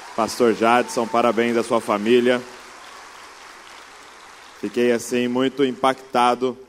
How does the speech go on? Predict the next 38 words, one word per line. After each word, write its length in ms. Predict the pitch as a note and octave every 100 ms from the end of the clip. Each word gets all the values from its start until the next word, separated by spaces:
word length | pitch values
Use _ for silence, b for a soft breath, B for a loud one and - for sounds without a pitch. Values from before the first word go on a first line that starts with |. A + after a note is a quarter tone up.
| _ _
com 140 | A2+ A#2+
os 160 | A2+
testemunhos 800 | - A#2+ - A#2 A2 A#2 A#2 A2
que 100 | -
eu 100 | A2
vi. 280 | F#2+ G2 E2 - b b b b b b
É... 920 | A2+ A#2+ B2 B2 B2 A#2 A2+ A2 F#2 - _ _ -
Meu 140 | D3+
nome 160 | A#3+ F#3+
é 60 |
Douglas, 560 | - E3+ F3 E3+ D#3+ C#3
eu 80 | B2+
sou 180 | -
ali 160 | C#3+ D3
de 80 | C3+
Bragança 580 | C3+ A#2+ A#2 D#3 D3+ C#3
Paulista, 720 | C3 A2+ A2 C#3 D#3 - G#2+
interior 480 | G2 A#2+ A2+ A#2+
de 80 | A#2+
São 180 | - G#2+
Paulo. 560 | F2+ A2 B2 C#3 C#3 _ b b b b
Eu 80 | -
estou 220 | G2+ G2+
aqui 160 | A2+ A#2+
com 80 | A#2+
a 60 |
minha 140 | A2+ A#2
esposa, 500 | G#2+ - A#2+ B2 G#2+
Valéria. 680 | G#2 F#2+ A2 B2+ C3 B2+ - _ _
Valéria, 300 | - A2+ A2
tem 100 | G#2+
algum 140 | G#2
lugar 240 | G#2 A2+ B2+
aí? 180 | D3+ - _ _ _ _ _ _ _ _ _ _ _ _ _ _ _
Tá 100 | -
lá 140 | G2+ G2+
fora, 320 | - F2+ F2
lá. 140 | E2+